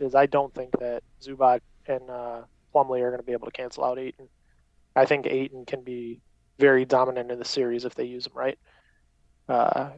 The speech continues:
he is, to me, he has gotten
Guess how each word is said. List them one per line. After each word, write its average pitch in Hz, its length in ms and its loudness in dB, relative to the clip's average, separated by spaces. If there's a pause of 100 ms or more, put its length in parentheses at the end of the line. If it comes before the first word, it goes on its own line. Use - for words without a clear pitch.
(340)
he 170 240 4
is, 139 480 4 (680)
to 160 100 4
me, 175 220 8
he 160 140 6
has 135 200 2 (1300)
gotten 139 1000 2